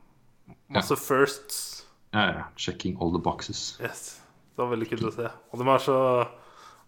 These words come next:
Speaker 1: han, eh, guttungen på fem, han er, eh, ikke redd for noe, han bare setter ut for det. <laughs> Det er så kult å se, altså.
Speaker 2: Nice.
Speaker 1: Ja, no fear, altså.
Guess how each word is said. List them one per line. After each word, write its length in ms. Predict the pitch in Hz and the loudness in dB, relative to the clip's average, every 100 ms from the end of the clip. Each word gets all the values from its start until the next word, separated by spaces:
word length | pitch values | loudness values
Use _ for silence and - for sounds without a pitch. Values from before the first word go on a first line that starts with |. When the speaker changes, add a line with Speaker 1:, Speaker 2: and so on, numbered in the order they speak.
| _ | _
Speaker 1:
han, 160 | 117 117 | -10 -4
eh, 440 | 113 110 110 110 113 | -2 -2 -2 -4 -4
guttungen 420 | 113 120 110 113 | -4 -2 -4 -4
på 240 | 117 113 | 0 0
fem, 160 | - 117 | 0 0
han 200 | 117 120 | 0 2
er, 280 | 113 107 110 | 2 2 2
eh, 320 | 110 110 110 - - _ _ _ _ _ _ _ _ | 2 0 -2 -8 -20 _ _ _ _ _ _ _ _
ikke 180 | 127 135 120 | -4 0 2
redd 140 | 113 | 0
for 180 | - 135 | 4 4
noe, 420 | 135 139 120 123 | 4 0 2 0
han 140 | - 165 | 2 4
bare 120 | 143 | 4
setter 540 | - - 156 - - 151 | 2 0 -2 0 2 2
ut 80 | |
for 180 | 143 143 | 2 2
det. 120 | 160 - | 4 2
<laughs> 80 | - | 12
Det 140 | 226 | 12
er 200 | 240 233 | 12 8
så 480 | 202 - - - 185 | 4 2 4 4 2
kult 260 | - 156 - | 2 0 -2
å 80 | 165 | -6
se, 140 | - | -4
altså. 260 | 143 143 - | -4 -4 0
Speaker 2:
Nice. 460 | 92 90 - - - - - - - | 2 2 -2 -12 -16 -20 -20 -12 0
Speaker 1:
Ja, 360 | 147 156 147 | 0 2 -2
no 360 | 139 131 143 165 | -8 4 6 6
fear, 420 | 165 135 160 170 | 2 0 4 4
altså. 220 | 135 - | 2 -2